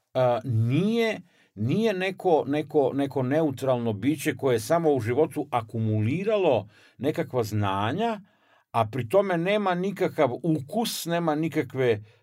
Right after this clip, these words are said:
lične kriterijume, nema nikakve, e, preferencije, nema nikakve s-, specifične, ako, ako hoćeš, nema nikakve predrasude ili šta god. Dakle, sve to što, što jesmo mora negde da se vidi i kroz tekst. A, e,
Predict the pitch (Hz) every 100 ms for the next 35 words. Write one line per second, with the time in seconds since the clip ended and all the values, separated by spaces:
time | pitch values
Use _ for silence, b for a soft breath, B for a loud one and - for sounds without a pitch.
0 | b - 147 - 127 104 127 120 175 175
1 | 170 147 147 147 135 139 135 127 117 113
2 | 107 76 98 120 107 127 107 117 117 147
3 | 165 160 143 139 135 123 127 113 104 117
4 | 110 104 104 98 110 107 117 110 117 113
5 | 107 107 110 104 101 104 101 110 107 107
6 | 107 101 113 104 123 92 87 82 82 87
7 | 85 90 110 107 B B 117 120 110 B
8 | B - - - 139 202 220 - 202 180
9 | - 151 - - - 127 110 143 160 -
10 | 92 - b b 107 175 214 196 170 151
11 | 131 113 107 101 98 101 80 - 104 104
12 | 107 123 104 - - B B B 120 107
13 | 107